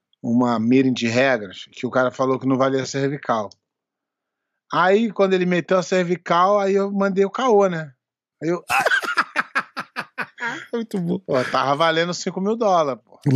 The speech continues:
Speaker 2: Foda-se, exatamente.
Speaker 1: Aí eu falei, "Ah, não começa não, Graça."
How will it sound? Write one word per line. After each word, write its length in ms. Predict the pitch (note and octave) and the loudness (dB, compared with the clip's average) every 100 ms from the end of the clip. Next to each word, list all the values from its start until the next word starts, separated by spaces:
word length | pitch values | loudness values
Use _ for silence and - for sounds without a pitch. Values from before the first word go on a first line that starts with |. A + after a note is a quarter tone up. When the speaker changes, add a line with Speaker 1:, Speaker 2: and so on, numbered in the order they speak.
| B2+ | 0
Speaker 2:
Foda-se, 600 | - D3 D3+ F3 D#3 D3 | 2 6 6 6 2 2
exatamente. 720 | B2+ B2 D3 B3 A#3 F3+ E3+ | 0 0 0 2 4 2 0
Speaker 1:
Aí 160 | D3 C3+ | -2 -2
eu 80 | B2 | -2
falei, 320 | C3 B2 A2+ | -4 -4 -2
"Ah, 1000 | G#2+ G2+ G2+ G2 F#2+ F#2+ F2 E2 - - - | -4 -6 -8 -8 -8 -10 -12 -14 -14 -16 -20
não 60 | F#2+ - | -20 -8
começa 420 | A2 A#2+ B2 E3 | -4 -4 -4 -4
não, 320 | C3 A2+ C3 | -2 -2 -2
Graça." 440 | D#3 F#2+ - - | -4 -6 -8 -16